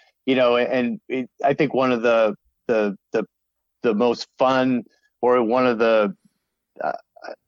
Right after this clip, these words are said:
one of the things that I enjoy the most is, like, if someone comes up and tells me, like, that one of the trees reminds them of something. You know, that reminds them of a tree they saw, or they went hiking somewhere and, like, "Oh, this tree looks just over he-, over here." People say, "That looks like that tree that we saw someplace." Like,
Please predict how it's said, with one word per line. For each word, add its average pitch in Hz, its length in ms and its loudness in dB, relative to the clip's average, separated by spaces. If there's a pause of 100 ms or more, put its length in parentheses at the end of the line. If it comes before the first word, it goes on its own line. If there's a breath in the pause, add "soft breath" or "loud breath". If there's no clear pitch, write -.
(140)
one 147 240 0
of 143 100 2
the 135 100 0
things 139 260 0
that 123 140 2
I 120 100 4
enjoy 120 400 0
the 117 120 2
most 123 340 0
is, 110 120 -4
like, 113 220 0
if 117 100 -2
someone 139 440 0
comes 120 240 -2
up 120 140 0
and 107 120 -4
tells 120 300 0
me, 113 120 -2
like, 107 360 2
that 107 180 0 (200)
one 131 340 0
of 139 80 2
the 131 80 0
trees 123 320 -2
reminds 117 540 0
them 113 200 0
of 107 200 0
something. 101 460 -2 (600)
You 120 80 2
know, 110 160 4
that 113 140 4
reminds 113 460 0
them 117 180 0
of 107 120 2
a 107 60 0
tree 123 300 0
they 110 220 2
saw, 101 500 2
or 98 300 0 (120)
they 120 180 0
went 117 220 0
hiking 117 360 -2
somewhere 110 320 0
and, 107 120 -2
like, 107 220 0
"Oh, 160 240 2
this 160 180 0
tree 170 220 2
looks 156 300 0
just 160 180 0
over 147 180 4
he-, 139 220 2
over 143 320 2
here." 147 240 4
People 123 320 0
say, 120 200 0
"That 165 220 2
looks 175 200 0
like 151 140 0
that 156 180 2
tree 156 220 2
that 147 140 4
we 147 140 4
saw 139 420 2
someplace." 127 640 -2
Like, 139 280 2